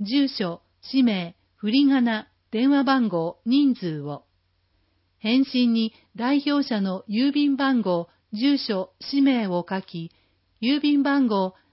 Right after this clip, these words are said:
三二零の八五四零、市役所景観緑課、電話六三二二五六八へ。一グループ一通限り五人まで。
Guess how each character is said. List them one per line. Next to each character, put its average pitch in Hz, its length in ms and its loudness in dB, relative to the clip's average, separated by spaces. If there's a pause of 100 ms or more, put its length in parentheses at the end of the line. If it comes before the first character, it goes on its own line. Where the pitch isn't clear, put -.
(180)
三 277 340 0
二 277 260 4
零 233 220 0
の 190 340 -4
八 262 440 -4
五 269 240 0
四 202 340 0
零、 180 320 -6 (420)
市 - 180 -8
役 247 260 -2
所 180 300 -6 (100)
景 269 240 0
観 254 360 0
緑 196 460 -2
課、 156 300 -12 (580)
電 214 320 0
話 202 220 -2 (260)
六 208 240 -2 (240)
三 269 320 4
二 233 220 0 (260)
二 269 320 2
五 254 320 0
六 180 300 -2
八 226 400 -6
へ。 139 180 -12 (800)
一 220 300 -4
グ 285 140 0
ル 285 160 2
ー - 40 -6
プ 202 240 -4
一 196 180 -8 (140)
通 285 180 0
限 254 340 0
り 190 220 -6 (120)
五 196 180 -2
人 240 400 2
ま 151 160 -6
で。 135 200 -14